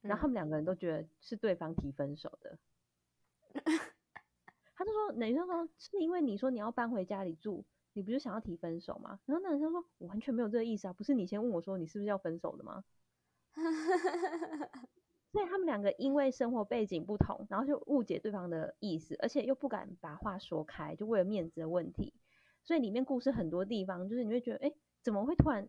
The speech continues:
Speaker 1: 他们两个又分开了？”或是“他们两个怎么又吵架了？”
Speaker 2: 嗯。
Speaker 1: 但是你回过头来看，你会发现，哦，原来就是因为他们两个的生活背景差很多，加上他们不善于沟通。
Speaker 2: 嗯，好好笑哦，就是莫名其妙欸。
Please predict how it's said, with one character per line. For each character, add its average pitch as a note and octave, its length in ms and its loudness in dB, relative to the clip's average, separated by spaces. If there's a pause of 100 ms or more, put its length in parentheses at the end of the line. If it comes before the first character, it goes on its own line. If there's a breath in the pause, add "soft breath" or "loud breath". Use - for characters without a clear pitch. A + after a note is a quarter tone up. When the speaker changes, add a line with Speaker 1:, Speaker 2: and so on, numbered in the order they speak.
Speaker 1:
他 D4 120 0
们 D4 60 6
两 G#3 140 0
个 D#3+ 60 -2
又 G3+ 100 2
分 E3 220 -2
开 E3 240 -4
了？” F3 140 -2
或 A#3 100 0
是 - 140 -2 (180 soft breath)
“他 E4+ 80 0
们 C4+ 40 4
两 G3 120 -4
个 D#3+ 80 -2
怎 D#3+ 100 -4
么 D#3+ 80 -4
又 G#3+ 80 0
吵 - 300 -8
架 D#3+ 160 -4
了？” - 240 -16 (680)
Speaker 2:
嗯。 G3+ 440 -6 (160)
Speaker 1:
但 D4 120 0
是 D4+ 100 4
你 F3+ 200 0
回 E3 260 2
过 G3+ 200 2
头 F#3 160 -4
来 D3 120 -6
看， G3+ 200 -8
你 D#3+ 40 0
会 F3 80 2
发 F#3+ 200 -6
现， G#3+ 140 -6
哦， G#3 220 -4
原 G3 120 -2
来 F#3 60 -2
就 G3+ 100 -8
是 A3 120 -10
因 G#3 160 -4
为 G#3+ 200 -2 (300 soft breath)
他 - 160 -2
们 C4+ 120 4
两 D#3 200 -2
个 D3+ 300 -4 (100)
的 F3 100 -2
生 A#3 200 -2
活 G#3+ 100 2
背 G#3+ 180 -2
景 D3+ 160 -4
差 F3+ 220 -6
很 F#3+ 220 -6
多， D#3+ 380 -2
加 G3+ 160 -6
上 G#3+ 340 -6 (320)
他 - 120 -4
们 A3+ 180 -2
不 E3+ 180 -6
善 F#3 300 -4
于 D#3 80 -4
沟 D#3 280 -4
通。 F3+ 340 -12 (720)
Speaker 2:
嗯， F#3 340 -8 (560)
好 - 140 -10
好 F3+ 100 -2
笑 E3+ 260 -4
哦， - 220 -8
就 G#3+ 80 -10
是 A3+ 180 -2
莫 A3+ 180 2
名 F#3+ 140 0
其 E3 220 -8
妙 E3+ 260 -4
欸。 F3+ 160 -8